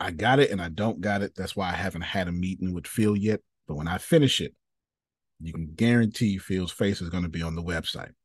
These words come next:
You just, just, just guarantee it. But I've been trying to figure out how can I do it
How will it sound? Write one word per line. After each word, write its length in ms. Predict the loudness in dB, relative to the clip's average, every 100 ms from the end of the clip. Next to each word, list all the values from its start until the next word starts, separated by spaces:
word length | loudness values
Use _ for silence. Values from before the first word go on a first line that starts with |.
| _ _ _ _
You 100 | -12
just, 300 | -6 -6 -6
just, 320 | -8 -8 -10 -8
just 260 | -8 -6 2
guarantee 720 | 4 6 4 2 0 -4 -8
it. 100 | -8
But 80 | -6
I've 80 | -6
been 80 | -2
trying 220 | 0 0
to 60 |
figure 400 | -2 0 2 4
out 220 | 2 0 -6 _ _ _
how 260 | 2 2
can 240 | 4 2 2
I 220 | 2 0 -4 -2
do 260 | 2 4 2
it 160 | -4